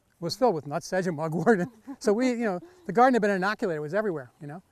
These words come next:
And labor-wise, we couldn't deal with it. Now I'll talk about how we did eventually solve the problem. It was some other cropping. But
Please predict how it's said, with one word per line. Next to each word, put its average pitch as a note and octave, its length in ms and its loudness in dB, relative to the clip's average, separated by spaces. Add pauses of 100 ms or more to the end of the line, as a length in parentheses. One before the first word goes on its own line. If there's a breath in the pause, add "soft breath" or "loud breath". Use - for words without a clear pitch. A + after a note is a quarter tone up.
(300 soft breath)
And F3 120 -6
labor-wise, F3+ 480 2
we F3+ 80 -4
couldn't F3 220 -4
deal G3 160 0
with F3 140 -4
it. D3 80 -14
Now D#3 100 -8
I'll F3 80 -6
talk F#3 240 -2
about D#3 200 -4
how D3+ 100 -4
we C#3+ 100 -8
did E3 240 -10
eventually D3+ 320 -10
solve C#3+ 240 -8
the C3 60 -16
problem. D#3 280 -4
It C3 100 -16
was E3 140 -6
some D3+ 120 -10
other D3+ 100 -6
cropping. - 340 -14 (440 soft breath)
But F3+ 180 0